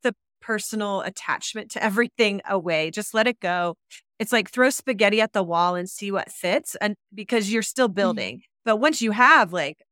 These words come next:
Speaker 1: thousands of followers, then you can ask them. But right now you're just trying what works. Okay, this one didn't work. Either shift it. How do I shift it? Okay, what do I need to do? And just know that some people are gonna repel, but others are gonna attract, and both are okay. And you want that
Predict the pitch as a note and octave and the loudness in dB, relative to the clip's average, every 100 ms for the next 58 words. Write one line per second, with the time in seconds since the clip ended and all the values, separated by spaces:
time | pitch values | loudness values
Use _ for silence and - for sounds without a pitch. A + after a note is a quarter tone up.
0 | _ _ _ - - E3 F#3 F3 F#3+ E3+ | _ _ _ -8 0 2 2 -4 -10 -8
1 | F3 D#3+ - F#3 E3+ E3+ F3 E3 G#3+ A#3+ | -10 -10 -10 -6 -4 -4 -6 -2 -2 -2
2 | A#3 A3 F#3+ - G#3 G3+ C#3+ E3+ - G3+ | -2 0 0 0 0 0 0 -4 -6 -2
3 | A3 A#3+ A3 A3 A3+ C4 - - A3+ F3+ | 0 0 0 -2 -4 -10 -10 -4 -4 -4
4 | E3 G3+ - A#3+ - - F#3+ A#3+ G3 F#3+ | -6 -6 -4 -6 -6 -8 -10 -6 -6 -6
5 | A#3+ G#3+ A3 A3 A#3 - - - - G3 | -8 -6 -8 -6 -8 -8 -14 -20 -14 -10
6 | F#3+ - - - - D3 - G#3+ G3+ E3 | -6 -4 -4 -4 -6 -6 0 0 0 -2
7 | - E3+ - D#3+ - G#3 - E3+ E3+ G#3 | -6 -8 -12 -10 -6 -6 -4 -4 -4 -2
8 | G#3 G3+ F#3+ - F3+ F3+ E3 D#3 _ _ | -2 -4 -6 -12 -12 -10 -10 -12 _ _
9 | _ - F#3+ F3+ - G#3+ - - G#3 A3+ | _ -16 -10 -8 -4 -6 -6 -12 -8 -4
10 | A3+ F#3 D#3+ - - G#3 - A#3+ A#3+ A3 | -2 0 0 -2 -4 -4 -2 -4 0 0
11 | G3+ G3+ G3 G3 G#3+ A3+ B3+ F3+ F3+ F#3 | 0 -2 -2 -2 0 2 2 0 0 -2
12 | G3 F#3+ F#3 F#3+ F3 - E3 A3 - F#3+ | -4 -6 -10 -10 -10 -6 -4 -4 -4 -8
13 | F3 F#3+ G#3 G#3 - F3+ - F#3 - G3 | -4 -2 0 -2 -2 -4 -4 -6 -6 -4
14 | E3+ D3+ D#3 - E3+ E3 E3 G3+ - - | -2 -2 -6 -10 -12 -8 -2 -2 -2 -8
15 | - | -8